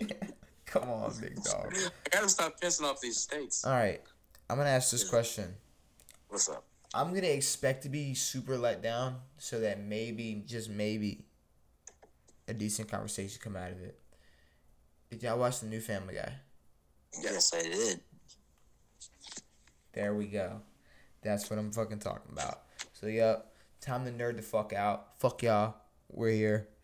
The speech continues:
Speaker 1: Family Guy.
Speaker 3: Uh,
Speaker 1: Um,
Speaker 3: what's episode? I ain't gonna cap.
Speaker 1: What'd you say?
Speaker 3: I said, I fuck with this episode. This episode was funny. This, I ain't gonna lie, this episode was funny.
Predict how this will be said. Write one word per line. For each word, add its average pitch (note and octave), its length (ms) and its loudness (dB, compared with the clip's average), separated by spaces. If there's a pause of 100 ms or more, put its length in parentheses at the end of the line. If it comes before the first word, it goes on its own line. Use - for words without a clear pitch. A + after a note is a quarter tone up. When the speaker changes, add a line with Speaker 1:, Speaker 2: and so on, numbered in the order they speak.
Speaker 1:
Family G#2+ 260 0
Guy. G2 380 2
Speaker 3:
Uh, - 60 -2 (380)
Speaker 1:
Um, B2+ 280 4
Speaker 3:
what's A2 240 2 (680)
episode? - 400 6
I F2+ 100 4
ain't F#2+ 180 0
gonna F#2 180 0
cap. B2+ 400 2 (840)
Speaker 1:
What'd C#3 200 0
you C3 60 -4
say? F3 260 0 (720)
Speaker 3:
I - 80 -8
said, - 180 -2
I - 40 -2
fuck - 220 -2
with - 120 -8
this A2+ 100 -6
episode. G2+ 260 -2
This F#2+ 120 -2
episode A2 280 -2
was F2 120 -4
funny. F#2+ 220 -4
This, E2+ 140 -10
I - 180 -8
ain't G#2+ 80 -4
gonna G2+ 120 0
lie, F#2+ 80 0
this - 140 -6
episode F#2+ 240 -12
was D#2+ 120 -8
funny. C2+ 200 -12